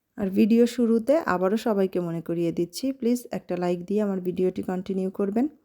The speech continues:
আপনাদের একটা লাইকে আমার ভিডিওগুলো আরও দশ জনের কাছে পৌঁছাইতে সাহায্য করবে। অনেক আপু ভাইয়ারা আছে লাইক দিতে ভুলে যান, তাই আপনাদেরকে বারবার স্মরণ করিয়ে দিতে হয়।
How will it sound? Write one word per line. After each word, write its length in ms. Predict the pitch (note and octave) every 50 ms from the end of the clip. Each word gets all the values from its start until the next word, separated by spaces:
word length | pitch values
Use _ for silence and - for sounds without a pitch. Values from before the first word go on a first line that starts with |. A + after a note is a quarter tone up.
| _ _ _ _ _ _ _
আপনাদের 380 | - G3 - - A3 A3 A3+ A#3
একটা 260 | A3+ G3+ G#3+ - F#3+ F#3+
লাইকে 400 | F#3 F3 E3+ E3+ F3 E3+ - G#3+ B3+
আমার 280 | C#4 G#3+ F#3 F3+ F3 F3
ভিডিওগুলো 680 | E3+ F3+ F3+ E3 F3 F3 F3 E3+ E3+ - F3 F3 G3+ B3 D4+ - -
আরও 200 | D#3+ E3 E3+ E3+
দশ 180 | F3 F3+ F3 E3+
জনের 320 | E3+ - F#3+ F3+ F#3 F#3 F3+
কাছে 260 | - F3+ F3 - G3
পৌঁছাইতে 520 | F#3+ - G3 F#3+ F#3+ - G3+ G3 G3 - G3+
সাহায্য 380 | G3 - G#3 G3+ G3+ G3 G3 - G#3
করবে। 320 | G3+ G#3+ G3+ G#3 G#3 A#3+ D4+ - _ _ _ _ _ _ _
অনেক 280 | A#3 A#3 A#3 A#3+ B3+ B3 A#3
আপু 220 | G3+ G3+ - G3
ভাইয়ারা 420 | F#3 G3 F#3+ F#3 F#3 F#3 F3 F3+ F3+ F3
আছে 260 | F3 - - - A3 B3+ D4+ D4+ C4+ B3+
লাইক 220 | A#3+ F#3+ F#3 F3+ E3+
দিতে 220 | F#3 F#3+ F#3+ G3+ F#3+
ভুলে 280 | G3 A3 A3+ A3 G#3+ G3
যান, 220 | G3+ G3 G3+ G#3+ G#3+
তাই 180 | G#3+ G3+ F#3+ F#3
আপনাদেরকে 520 | F#3 F3+ - F#3 F3+ F3 F3+ F3 - - F#3
বারবার 400 | G3 G3 G3 G3 F#3 F#3+ F#3+ F#3+
স্মরণ 300 | G3 - G#3+ G#3 G#3+ A3
করিয়ে 300 | G#3+ - G3+ F#3+ F#3+ F3+
দিতে 260 | F3 F#3 F#3 - - F#3+
হয়। 240 | F#3 G3+ G3+ A#3+